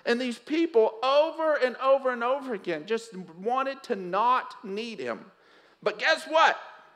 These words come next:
Verse thirty, "Then Caleb silenced the people before Moses and said," Whenever your thoughts get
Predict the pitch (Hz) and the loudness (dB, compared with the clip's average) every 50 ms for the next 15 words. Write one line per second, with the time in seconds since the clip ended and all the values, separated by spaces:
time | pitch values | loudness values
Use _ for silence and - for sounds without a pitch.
0 | _ _ _ _ _ _ _ _ _ _ _ _ - 294 - - - - - - | _ _ _ _ _ _ _ _ _ _ _ _ 6 8 8 6 2 -6 -2 2
1 | 247 247 233 214 - - - - - - _ _ _ _ - - - _ - 139 | 4 4 6 4 2 -2 -10 -16 -20 -20 _ _ _ _ -20 -20 -20 _ -20 -8
2 | 143 254 285 311 320 294 226 - - _ - 208 240 277 285 254 202 170 165 160 | -2 0 0 0 0 -4 -8 -12 -6 _ -4 -2 -2 4 6 6 8 8 6 6
3 | 160 156 156 185 - - - - _ _ _ _ - - - - - - - - | 4 2 0 -10 -12 -18 -20 -20 _ _ _ _ -20 -20 -18 -18 -20 -20 -20 -4
4 | - - 247 254 277 311 311 302 302 311 302 247 233 - - - - 233 226 233 | 0 0 2 4 4 4 4 4 2 0 -2 -4 -8 -14 -14 -2 -2 -2 -2 -2
5 | - - 262 254 247 - - 220 220 214 160 170 170 - - 220 214 196 185 180 | -10 -8 -8 -8 -4 4 8 8 8 8 6 2 2 2 4 6 6 6 6 4
6 | 185 196 208 214 214 208 185 196 202 190 190 - - - - _ _ _ _ _ | 4 6 8 8 8 6 6 4 2 2 0 -6 -16 -18 -20 _ _ _ _ _
7 | _ _ _ _ _ _ _ 180 170 165 160 151 - - - 175 160 131 107 98 | _ _ _ _ _ _ _ 2 4 4 0 -6 -10 0 4 6 6 8 6 4
8 | 87 82 85 - - - - _ _ _ _ _ _ _ _ _ _ _ _ _ | 2 -2 -6 -10 -12 -18 -20 _ _ _ _ _ _ _ _ _ _ _ _ _
9 | _ _ _ _ _ _ _ _ _ _ _ _ _ _ _ _ _ _ _ _ | _ _ _ _ _ _ _ _ _ _ _ _ _ _ _ _ _ _ _ _
10 | _ _ _ _ _ _ 131 151 156 165 165 156 151 147 135 127 147 170 220 254 | _ _ _ _ _ _ -4 -2 -2 0 -2 0 -2 -4 -2 2 4 6 6 6
11 | 247 - - - 196 175 180 190 185 - - - - - 147 139 | 4 0 -2 0 0 2 2 0 0 -2 -6 -18 -8 -2 -2 -2